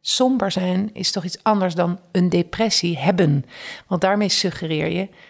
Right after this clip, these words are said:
dat er iets mis is in je hoofd, of dat je een ziekte hebt of een hersenaandoening. En wat ik heel erg akelig vind eigenlijk van dat D S M-systeem, is dat dat de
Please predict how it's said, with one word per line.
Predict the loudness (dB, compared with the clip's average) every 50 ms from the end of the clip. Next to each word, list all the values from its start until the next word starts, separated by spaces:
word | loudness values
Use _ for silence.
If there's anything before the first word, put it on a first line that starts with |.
| _ _
dat | -10 -10 -10 -8
er | -8
iets | -6 -4 0 4
mis | 6 6 6 4 2
is | 0 -2 0
in | 0 0
je | 0 2
hoofd, | 2 2 2 2 2 2 -2 -4 -6
of | -8 -10
dat | -10 -12 -8
je | -6 -4
een | -4 -2
ziekte | -2 0 0 0 0 0 0 0
hebt | 0 0 0 -2 -4
of | -8 -12
een | -12 -14 -8
hersenaandoening. | -4 -2 -2 -2 -2 -4 -4 -2 -2 -2 -2 0 -2 -2 -2 -4 -4 -6 -10 _ _ -20 -20 -20 -20 -20 -20 -20 -20 _ _ _
En | -6 -4 -2 0
wat | 0 0 0
ik | 0 -4 -6 -4
heel | -2 -2 0 0 0
erg | 0 0 -2 -2 -6 -10 -16 -18 _ _ _ _ _ _
akelig | -4 -4 -2 -2 -2 -2 -2 -2 -2
vind | -2 -4 -4 -4 -2
eigenlijk | -2 -2 -2 -2 -4 -8 -6
van | -6 -6 -4
dat | -4 -6 -6
D | -6 -4 -4 -2
S | -2 0
M-systeem, | 2 2 2 2 2 0 -2 -2 0 0 0 0 0 -2 -4 -10 _ _ _ -8
is | -8 -6 0
dat | 0 0 2
dat | 0 -2 -2 -2
de | -6 -6